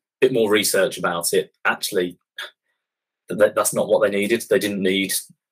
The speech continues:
clothes. They didn't need things there. It's a, it's a fairly affluent country in and of its own right. Um, a-, and, and equally, if you load up a van of supplies on a Monday, you don't get there till the Wednesday or Thursday.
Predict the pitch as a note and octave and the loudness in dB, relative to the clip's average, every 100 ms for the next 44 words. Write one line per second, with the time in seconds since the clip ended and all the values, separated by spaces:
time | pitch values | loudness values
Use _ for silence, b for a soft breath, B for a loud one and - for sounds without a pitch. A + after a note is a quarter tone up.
0 | _ G#2+ G2 F#2+ F#2+ G2 F#2+ F#2+ F#2+ E2+ | _ 4 4 2 -2 -2 -2 0 -2 -4
1 | G2 F#2+ F#2 G2 F#2+ - F2+ D2+ - - | -6 -2 2 4 2 2 0 0 -4 2
2 | G2+ G2 G2 F#2+ - F2+ F#2 - F#2+ F#2 | 4 4 2 -2 -6 -6 -6 -6 -6 -2
3 | F#2+ G2 G2 F#2 F2+ - F#2 F#2 F#2+ F#2 | -2 -2 0 -2 -2 -2 -2 -2 -4 -4
4 | F#2 - - B B B B - G2+ G2 | -4 -4 -6 B B B B -2 -2 -2
5 | F#2+ F#2+ F2+ _ - - A2 C3 G#2+ A2+ | -4 -4 -6 _ -2 0 -2 0 0 0
6 | A2 - F2+ F#2 - A2 G#2 F#2+ - F#2 | 0 0 2 0 0 4 4 4 0 0
7 | F#2+ F#2 F2 - F#2+ G2+ F#2 F2+ F2 - | 0 0 -2 -4 0 2 2 0 0 -2
8 | - _ _ _ - F#2 G2 F#2+ F2+ E2+ | -4 _ _ _ -4 0 0 0 0 2
9 | F2 F2 _ _ _ _ G#2+ A2 F#2+ G2 | 2 0 _ _ _ _ 2 2 4 2
10 | G#2 G2 - G2 F2+ F2+ F2 - _ _ | 4 4 2 0 2 2 2 -4 _ _
11 | F#2+ F#2+ F2+ F#2 F2 - F#2+ F2 F2 - | -2 0 0 2 2 2 0 2 0 0
12 | F2+ F2 | 0 0